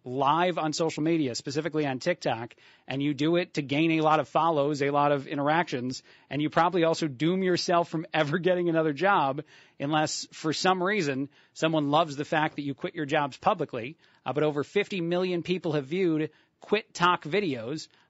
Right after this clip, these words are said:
uh, where people are <laughs> live streaming their last day at a job. Um, <laughs> and as I said, uh, maybe one of their last days in a career,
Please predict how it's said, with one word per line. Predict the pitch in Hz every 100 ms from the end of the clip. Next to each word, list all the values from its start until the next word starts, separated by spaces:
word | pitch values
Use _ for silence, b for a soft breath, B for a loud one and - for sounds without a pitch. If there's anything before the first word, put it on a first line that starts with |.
| -
uh, |
where | 127 139
people | 165 160 156
are | 147 -
<laughs> |
live | 170 160 185 -
streaming | - 175 160 156 160 B B B
their | 131
last | 127 147 170 - 170
day | 160 156 160
at | 147
a | 147
job. | 139 131 123 117 - b b
Um, | 120 131 147 117
<laughs> |
and | 165 160
as | 160 151
I | 165
said, | - 220 151 143 - B B
uh, | 131
maybe | 156 180
one | 180
of | 160
their | 147
last | 151 156 -
days | 151 143 135
in | 117 143
a | 131
career, | - 180 165 113